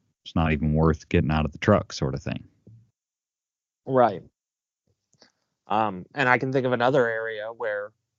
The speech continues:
Speaker 2: it's a big chunk, a national forest, and this area gets,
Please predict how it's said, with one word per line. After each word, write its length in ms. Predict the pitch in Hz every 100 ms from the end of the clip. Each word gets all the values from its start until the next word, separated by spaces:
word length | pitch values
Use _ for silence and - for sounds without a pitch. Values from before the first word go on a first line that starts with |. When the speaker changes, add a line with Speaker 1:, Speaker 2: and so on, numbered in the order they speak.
| _
Speaker 2:
it's 160 | - -
a 80 | - _ _ -
big 340 | 139 147 135
chunk, 460 | - 135 123 120 - _ -
a 180 | 139 127 _ _ _ _
national 440 | 123 123 - 135
forest, 500 | 123 127 107 101 110 - _ _ -
and 440 | 120 110 101 92 - - _ _ _ _ _ -
this 340 | 143 147 -
area 600 | 151 147 147 143 135 131 - _ _ _ _ _
gets, 400 | 131 - - -